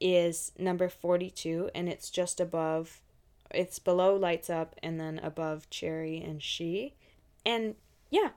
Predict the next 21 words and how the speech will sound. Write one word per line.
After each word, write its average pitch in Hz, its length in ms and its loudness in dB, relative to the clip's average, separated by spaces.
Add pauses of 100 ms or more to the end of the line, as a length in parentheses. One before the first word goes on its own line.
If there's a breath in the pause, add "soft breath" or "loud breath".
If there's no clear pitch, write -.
(140)
I 214 100 0
think 240 200 -10
that's 220 240 -2
suited. 185 440 0
I 185 100 -2
think 214 200 -8
I 214 80 -2
listened 180 380 -2
to 185 140 -2
it 170 80 2
a 165 40 -4
bunch 165 360 -6
because 170 300 -4
I 160 60 -2
w-, 160 180 -2 (160)
<laughs> - 760 -16
I 196 120 4
used 214 400 0
it 214 180 0
for 190 400 2
an 185 220 0